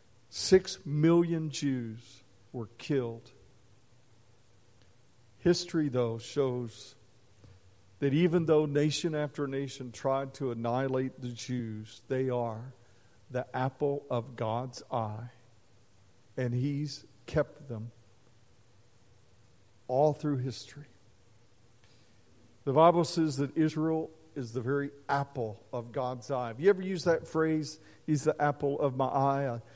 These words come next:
I got to spend a little time with my grandson, who's one year old, yesterday. We went to Boonville Days. I don't know if y'all went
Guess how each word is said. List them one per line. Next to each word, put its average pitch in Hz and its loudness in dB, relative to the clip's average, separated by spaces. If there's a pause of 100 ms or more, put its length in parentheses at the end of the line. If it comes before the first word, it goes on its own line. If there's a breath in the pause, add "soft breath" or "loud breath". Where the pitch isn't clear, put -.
(240 soft breath)
I 147 -4
got 143 2
to 143 -10
spend 147 -4 (1160 soft breath)
a - -6
little 165 4
time 156 2
with 135 0
my 143 -4
grandson, 143 0
who's 123 -4
one 143 0
year 139 0
old, 135 2
yesterday. 139 0
We 117 -8 (180)
went 131 -6
to 117 -6 (420)
Boonville 147 4
Days. 147 2
I 131 0
don't 123 -6
know 127 -4
if 120 -8
y'all 127 0
went 127 -6